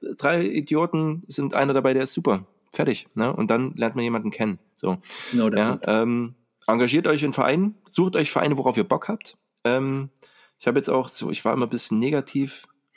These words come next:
Speaker 1: Oh Gott, ey, doch, da, ich muss noch eine Geschichte erzählen. Grüße und Küsse gehen raus, ich erzähl's deine Geschichte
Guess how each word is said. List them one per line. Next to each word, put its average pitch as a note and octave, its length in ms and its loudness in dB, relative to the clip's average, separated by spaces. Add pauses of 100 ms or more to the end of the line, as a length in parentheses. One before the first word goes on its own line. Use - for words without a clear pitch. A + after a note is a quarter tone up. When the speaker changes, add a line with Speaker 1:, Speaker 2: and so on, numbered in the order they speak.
Speaker 1:
Oh - 60 -6
Gott, A2+ 220 2
ey, G2 140 0
doch, - 160 -2
da, F2+ 260 -2
ich - 140 -8
muss A2+ 120 -2
noch G#2+ 80 -2
eine G2 120 0
Geschichte - 340 -4
erzählen. - 400 -8 (2250)
Grüße C#3 300 0
und A#2 140 0
Küsse B2 220 0
gehen G#2 160 2
raus, A2 240 2
ich G#2 80 0
erzähl's G2+ 420 0
deine G#2 260 2
Geschichte F2 560 -6